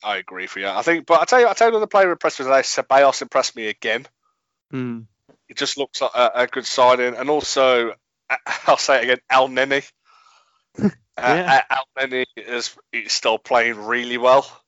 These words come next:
Speaker 1: He just looks, uh, a different player to what he was under, um,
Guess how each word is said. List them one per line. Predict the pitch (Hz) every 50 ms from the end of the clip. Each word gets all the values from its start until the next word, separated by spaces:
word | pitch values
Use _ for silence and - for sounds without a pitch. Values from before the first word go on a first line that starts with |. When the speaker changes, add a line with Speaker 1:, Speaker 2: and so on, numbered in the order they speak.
| _ _ _ _ _ _ _ - - - - _
Speaker 1:
He | - 127
just | 120 131 127 - -
looks, | 123 123 - _ - - - - - _ _ _ _
uh, | 123 127 120 -
a | 120
different | - - 135 120 - 131 - _
player | - 127 127 131 135 135
to | 131 - - 131
what | 123 127 123 110
he | 120 123
was | 120 117 123 123 120 123 123 123 120 - - - - - _
under, | - 120 120 117 110 117 117 117 117 113 113 113 104 - _ - - - - - - - - - _ _ _ _ -
um, | 110 107 107 107 107 107 104 101 101 98 98 95 92 87 82 78 58